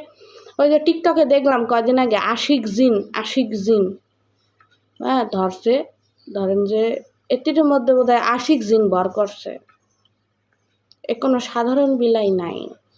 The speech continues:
আপনাদের মনে হয় যে আমি শয়তানি করি, আমি ব্যাপক দুশ্চিন্তায় থাকি। মানে ও এমন এমন কাণ্ড করে, এমন এমন কাণ্ড করে যে ধরেন যে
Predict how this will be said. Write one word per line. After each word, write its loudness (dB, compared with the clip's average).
আপনাদের 0
মনে 2
হয় 2
যে 0
আমি 2
শয়তানি -2
করি, -4
আমি 2
ব্যাপক 0
দুশ্চিন্তায় 2
থাকি। -4
মানে 2
ও 4
এমন 4
এমন 4
কাণ্ড 4
করে, 0
এমন 2
এমন 4
কাণ্ড 2
করে 0
যে 0
ধরেন 0
যে 2